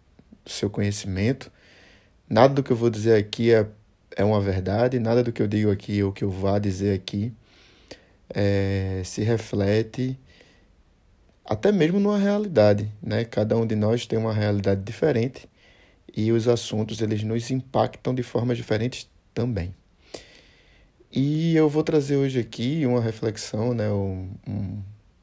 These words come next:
uma opinião, enfim, vou trazer aqui uma contribuição, tentar trazer, né? É... Que aconteceu comigo agorinha. Eu tava aqui no Twitter, tava navegando,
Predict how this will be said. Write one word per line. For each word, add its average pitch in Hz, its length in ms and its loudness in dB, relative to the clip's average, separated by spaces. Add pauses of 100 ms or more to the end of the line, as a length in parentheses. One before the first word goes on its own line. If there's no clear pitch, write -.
(100)
uma 101 120 -2
opinião, 101 580 -2
enfim, 117 380 -4
vou 101 140 -6
trazer 107 340 0
aqui 107 200 -4
uma 104 140 -2
contribuição, 110 760 -4 (1000)
tentar 104 380 2
trazer, 101 440 -2
né? 123 120 -6 (1400)
É... 87 800 -4 (1160)
Que - 100 4
aconteceu 143 400 0
comigo 143 640 0
agorinha. 131 680 -2 (240)
Eu - 100 -10
tava 107 260 0
aqui 110 340 -6
no 107 280 -4
Twitter, 165 760 -4 (160)
tava 101 580 -4 (240)
navegando, 107 600 -4